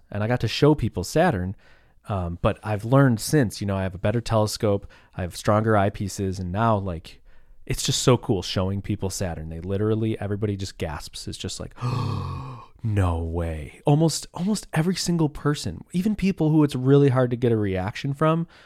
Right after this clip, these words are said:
just people who aren't that way and don't give it out so easily, are just so stoked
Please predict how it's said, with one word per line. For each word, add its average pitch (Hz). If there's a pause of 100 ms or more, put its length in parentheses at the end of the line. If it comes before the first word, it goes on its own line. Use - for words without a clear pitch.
(420)
just -
people 127
who 120
aren't 104
that 104
way 98
and 101
don't 104
give 107
it 98
out 95
so 101
easily, 127
are 107
just 104
so 160 (280)
stoked -